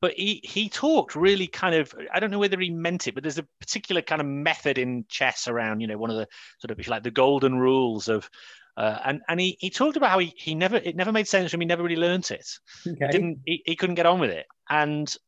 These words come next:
Speaker 1: um, uh, and then he was sort of, t-, he was teaching it, but said that he never really learnt it. He now,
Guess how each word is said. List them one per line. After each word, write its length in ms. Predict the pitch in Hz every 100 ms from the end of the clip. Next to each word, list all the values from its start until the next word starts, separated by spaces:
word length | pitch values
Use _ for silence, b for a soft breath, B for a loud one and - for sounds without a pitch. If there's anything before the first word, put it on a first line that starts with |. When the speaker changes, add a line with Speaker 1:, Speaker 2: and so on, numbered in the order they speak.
| - -
Speaker 1:
um, 380 | 139 139 143 135 b b b _ _ -
uh, 300 | 151 151 143 - -
and 180 | 156
then 220 | 165 160 156
he 120 | 175
was 120 | 170
sort 120 | -
of, 80 | 208
t-, 120 | -
he 60 | 202
was 100 | 196
teaching 440 | - 285 220 -
it, 240 | 123 110 -
but 140 | 156
said 260 | - 170 165 -
that 80 | 151
he 180 | 185
never 220 | 190 180 175
really 240 | 165 156
learnt 320 | 165 170 160
it. 80 | 120
He 160 | - 190
now, 380 | 180 160 151